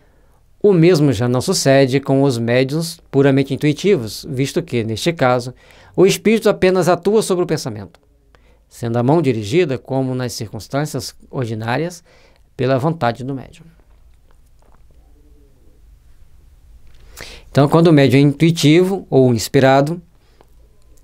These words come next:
as coisas ficam diferentes, porque ele atua no, o espírito atua no pensamento do médium e ele vai escrever com a própria mão. Se ele falar assim, "Não vou escrever mais", o espírito vai ficar lá intuindo, ele vai pensar, vai pensar, vai passar todos aqueles pensamentos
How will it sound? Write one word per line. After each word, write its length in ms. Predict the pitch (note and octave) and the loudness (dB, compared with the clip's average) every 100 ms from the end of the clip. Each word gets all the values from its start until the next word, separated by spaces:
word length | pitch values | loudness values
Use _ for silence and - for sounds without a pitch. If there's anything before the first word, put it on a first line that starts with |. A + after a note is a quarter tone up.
| - - - | -20 -20 -2
as 200 | E3 E3 | 0 2
coisas 320 | - C3+ C3 - | 2 4 2 0
ficam 260 | B2 B2 | -2 -2
diferentes, 640 | A2 - F#3 D#3+ D#3+ - - _ - _ _ | -2 0 4 4 0 -6 -16 _ -20 _ _
porque 600 | F#3 E3+ D3+ D3+ C3+ - _ | -2 2 2 4 0 -6 _
ele 180 | D3+ C#3 | 2 2
atua 300 | C#3 D3 D#3 | 2 2 4
no, 140 | D3 C#3+ C#3 D3+ | 2 0 -4 -4
o 40 | |
espírito 280 | C#3+ E3 D#3+ | -4 0 0
atua 180 | D3 D3 | 2 0
no 120 | D3+ | 0
pensamento 480 | F3 D#3+ D3 C#3 D#3 | 0 0 0 -2 -2
do 100 | E3+ | 2
médium 300 | C#3 C3+ F3+ | 2 2 -2
e 20 | |
ele 100 | D#3 | 0
vai 120 | C#3+ | 0
escrever 400 | - C#3 G#2 D3 | 0 -4 -2 -4
com 100 | - | -4
a 40 | |
própria 340 | - B2 D3+ D3+ | -4 -4 -4 -4
mão. 180 | C3+ G#3+ | -4 -2
Se 100 | G#3 | -2
ele 100 | G3+ | -2
falar 120 | G3 | -2
assim, 160 | - | -2
"Não 60 | E3 | -4
vou 80 | E3+ | -4
escrever 320 | F3 F3 A3+ | -2 0 0
mais", 340 | C4 A#3+ - _ _ _ _ _ _ _ _ _ | 0 -4 -8 _ _ _ _ _ _ _ _ _
o 120 | E4+ | -8
espírito 240 | C#4+ A3+ E3 | -6 -6 -4
vai 80 | D3 | -6
ficar 200 | D#3+ D#3+ | -4 0
lá 140 | D#3+ | 0
intuindo, 460 | E3 E3 D3+ D#3+ D3+ | 0 -2 0 0 0
ele 80 | |
vai 100 | C3+ | -2
pensar, 460 | D3 D3+ - C#3+ D3 | -4 -6 -2 0 0
vai 100 | C#3 | -2
pensar, 340 | C#3 C3+ C#3+ | -4 -4 -4
vai 120 | C3+ C3 | -4 -4
passar 280 | B2+ C#3 | -4 -4
todos 280 | C#3 C#3 F3 | -4 -2 0
aqueles 200 | E3 D3+ | -2 -4
pensamentos 540 | - C#3 D3 C#3 - | -6 -4 -2 -2 -6